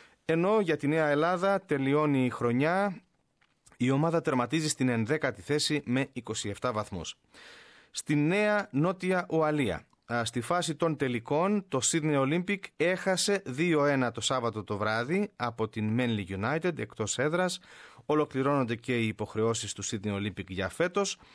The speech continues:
όπως και του Hamilton Olympic, το οποίο για τα ημιτελικά του πρωταθλήματος της Βόρειας Νέας Νότιας Ουαλίας ιτήθηκε δύο ένα από την Lambton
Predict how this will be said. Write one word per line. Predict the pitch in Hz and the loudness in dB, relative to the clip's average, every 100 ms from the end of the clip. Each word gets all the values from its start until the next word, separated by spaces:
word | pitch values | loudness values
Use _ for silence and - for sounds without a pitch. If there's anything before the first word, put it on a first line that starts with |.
| - - | -20 -12
όπως | - 175 190 226 220 | 0 0 2 0 0
και | - 170 | -2 -4
του | 160 143 | -2 -2
Hamilton | 196 226 202 139 131 | 0 2 0 0 0
Olympic, | 117 104 107 110 196 208 - - - - | 2 0 0 0 -2 -4 -20 -20 -20 -4
το | 156 | 0
οποίο | 151 151 190 | 0 0 0
για | 135 123 139 | 2 0 0
τα | 135 | 2
ημιτελικά | 135 135 135 131 131 196 | 2 2 0 -2 0 -2
του | 180 | 0
πρωταθλήματος | 131 127 123 139 143 120 117 | -2 -2 -2 0 0 0 -4
της | 107 | -6
Βόρειας | 107 139 120 110 - | -2 0 0 -2 0
Νέας | 120 107 - | 0 0 -2
Νότιας | 113 101 98 | -4 -4 -2
Ουαλίας | 120 156 202 190 - - - - | -2 0 0 -2 -6 -14 -20 -6
ιτήθηκε | 151 147 190 185 175 | -4 -2 -2 -2 -2
δύο | 160 160 170 | 0 2 2
ένα | 131 147 151 | 4 2 0
από | - 127 113 | -2 -2 -2
την | - 90 104 | -4 -6 -2
Lambton | 127 156 151 165 | -2 -2 -2 -2